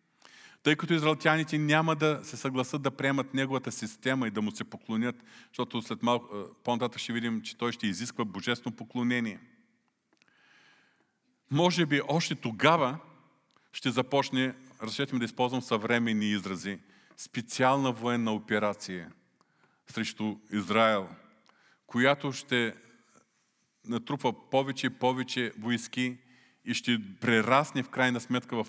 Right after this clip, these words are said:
Армагедонската война. Колко ще трае това гонение на израелтяните? Много ясно е казано: за време и времена и половин време.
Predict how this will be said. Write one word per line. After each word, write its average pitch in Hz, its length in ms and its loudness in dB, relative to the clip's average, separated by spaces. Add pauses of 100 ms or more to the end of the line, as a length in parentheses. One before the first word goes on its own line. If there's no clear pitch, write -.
Армагедонската 107 840 -2
война. 92 420 -4 (1400)
Колко 180 320 2
ще 185 180 0
трае 151 300 4
това 147 180 2
гонение 131 280 2
на 117 120 2
израелтяните? 101 760 -4 (600)
Много 120 220 0
ясно 131 240 2
е 117 60 -4
казано: 95 420 0
за 98 180 0
време 135 720 0
и 113 100 0
времена 107 580 0
и 113 80 -6
половин 113 480 -2
време. 87 420 -6